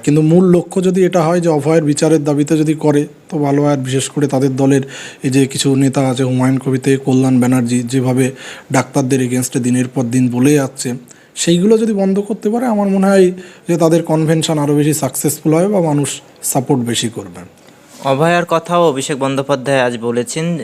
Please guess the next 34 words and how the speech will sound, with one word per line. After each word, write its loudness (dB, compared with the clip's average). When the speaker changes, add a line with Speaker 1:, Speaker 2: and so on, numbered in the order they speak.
Speaker 2:
শুধু -2
অভয়ার 0
কথা -4
নয়, -4
যে -6
গোটা -2
দেশ -2
জুড়ে -2
যে -4
ধর্ষণ -4
হচ্ছে, -4
তার 0
যাতে -4
সাজা -2
দ্রুততার -2
সঙ্গে -4
হয়, -2
সেই -6
জন্য -2
অপরাজিতা 0
বিল, -2
সেই 0
নিয়েও 0
তিনি -2
কথা 0
বলেছেন -4
যে 0
দ্রুত -2
যেন 0
সেই -4
বিলটি -2
আইনে -2
পরিণত -8
হয়, -10